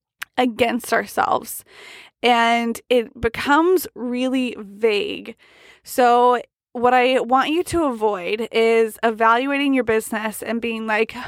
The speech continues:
"Jackie, I figured out the problem. The problem is that my offer isn't compelling enough." I would ask you,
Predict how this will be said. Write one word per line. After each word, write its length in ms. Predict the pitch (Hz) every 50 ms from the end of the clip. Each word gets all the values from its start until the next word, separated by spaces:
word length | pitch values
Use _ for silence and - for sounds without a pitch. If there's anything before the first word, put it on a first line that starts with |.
| - - - _
"Jackie, 600 | - - 262 262 - - - 220 170 - 202 - -
I 80 | - -
figured 380 | - - - 277 262 302 302
out 200 | 302 294 294 -
the 100 | - 294
problem. 680 | - - - 240 233 233 220 226 226 226 226 226 226 220 - - - - - - - _ -
The 80 | - -
problem 800 | - - - 254 277 285 254 285 302 311 311 320 320 320 311 -
is 180 | - 240 240 214
that 200 | 240 233 220 -
my 240 | 226 226 233 226 - -
offer 640 | - 254 277 311 294 - - 262 247 247 240 247 254 - _ - - _ _ _ _ -
isn't 300 | 254 247 220 233 226 233
compelling 720 | - 226 220 214 - - 214 202 196 - - - 220 196 - _ _ -
enough." 680 | 214 226 196 147 120 - 95 - - - - - - - _ _ _ _ _ _ _ _ _ _ _ _ _ _ _ _ _ _ _ _ _ _ _ _ _ _ _ -
I 440 | 220 220 240 262 277 294 320 311
would 280 | 294 247 262 294 285 254 -
ask 420 | 226 220 220 226 - - - -
you, 340 | 240 226 226 214 208 226